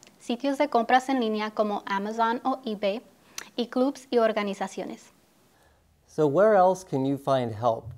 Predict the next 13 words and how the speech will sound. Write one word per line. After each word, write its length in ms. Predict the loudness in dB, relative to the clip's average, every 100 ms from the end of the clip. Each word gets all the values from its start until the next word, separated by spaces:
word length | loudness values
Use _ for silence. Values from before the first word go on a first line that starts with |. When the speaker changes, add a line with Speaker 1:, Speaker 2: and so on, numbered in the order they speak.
| -6
Speaker 2:
to 140 | -6
prepare 580 | -4 -10 -2 2 2 2 -4 -6
to 400 | -4 -2 -6 -8 -16
make 400 | -8 -2 -2 -2
the 80 | -8
change 520 | -8 -4 -2 -2 -6
from 280 | -6 -6 -4
Indio 360 | -6 -4 -2 -2
Muerto 360 | -2 -4 -6 -8
Street 340 | -8 -10 -10
to 80 | -12
Jutas 500 | -8 -8 -4 -6 -6
Street 320 | -10 -10